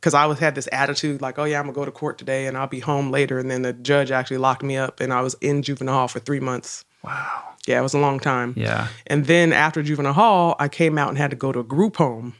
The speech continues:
Speaker 1: because they
Speaker 2: Mm-hmm.
Speaker 1: were like, you know, "Something's not right at your house." And it wasn't. My mom just really didn't know what was going on with me. She was, like, caught up in her marriage. And I ended up in a group home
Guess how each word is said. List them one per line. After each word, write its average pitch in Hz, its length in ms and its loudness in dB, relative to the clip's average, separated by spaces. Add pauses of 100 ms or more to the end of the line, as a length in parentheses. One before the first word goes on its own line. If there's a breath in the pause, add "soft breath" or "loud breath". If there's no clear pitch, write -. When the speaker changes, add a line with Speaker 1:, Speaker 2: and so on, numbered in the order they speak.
(100)
Speaker 1:
because 127 300 2
they 147 60 4
Speaker 2:
Mm-hmm. 147 80 4
Speaker 1:
were 147 60 4
like, 135 260 2
you 165 60 2
know, 131 180 2
"Something's 170 320 0
not 135 180 4
right 143 200 4
at 123 100 -6
your 135 80 -2
house." 131 260 0
And 190 80 0
it 220 100 0
wasn't. 160 380 0
My 143 140 -2
mom 147 340 4
just 139 200 -4
really 147 240 0
didn't 135 160 -2
know 139 100 0
what 123 80 -2
was 131 120 -6
going 131 180 0
on 165 180 4
with 160 140 2
me. 156 240 0
She 143 160 -2
was, 131 120 -4
like, 131 200 0 (240)
caught 143 240 2
up 135 100 -4
in 131 60 -2
her 120 80 -2
marriage. 165 640 2 (540 loud breath)
And 143 580 0 (200)
I 147 160 2
ended 147 140 2
up 143 120 -2
in 139 60 0
a 135 60 -2
group 156 260 0
home 139 360 0